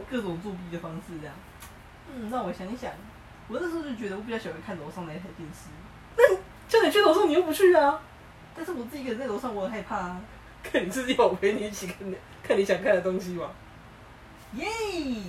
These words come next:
Speaker 1: 可能那时候觉得这样很棒吧，我也不知道，因为你知道，因为
Speaker 2: 事过境迁。
Speaker 1: 事过境迁太久了，很难再回到当时那个心境。但是我想，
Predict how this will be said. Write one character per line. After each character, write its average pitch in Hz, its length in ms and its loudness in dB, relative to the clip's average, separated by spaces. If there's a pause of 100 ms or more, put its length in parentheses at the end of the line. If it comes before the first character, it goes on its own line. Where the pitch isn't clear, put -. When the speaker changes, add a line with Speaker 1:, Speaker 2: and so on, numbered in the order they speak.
(680)
Speaker 1:
可 - 60 -6
能 190 80 -2
那 277 80 -4
时 262 60 -6
候 269 140 -2
觉 190 120 -6
得 180 60 -4
这 233 80 -6
样 214 100 0
很 156 80 -8
棒 185 220 -4
吧， 175 120 -12 (120)
我 196 60 -10
也 202 40 -8
不 185 80 -10
知 175 160 -14
道， 170 200 -6 (120)
因 220 100 -8
为 247 160 -6 (120)
你 190 40 -12
知 196 60 -8
道， 202 140 -2 (180)
因 214 100 -8
为 240 80 -4
Speaker 2:
事 233 220 -6
过 220 200 4
境 214 180 -4
迁。 185 260 -2
Speaker 1:
事 220 80 -4
过 254 140 -4
境 247 160 -4
迁 247 100 -2
太 240 160 -2
久 165 200 -8
了， 170 80 -4
很 170 100 -2
难 175 200 -4
再 208 300 -2 (100)
回 180 140 -4
到 190 180 -4 (120)
当 202 180 -2
时 180 260 -10
那 175 100 -4
个 175 60 -4
心 170 280 -10
境。 165 180 -12 (140)
但 233 100 -6
是 247 60 -4
我 214 100 -2
想， 170 220 -6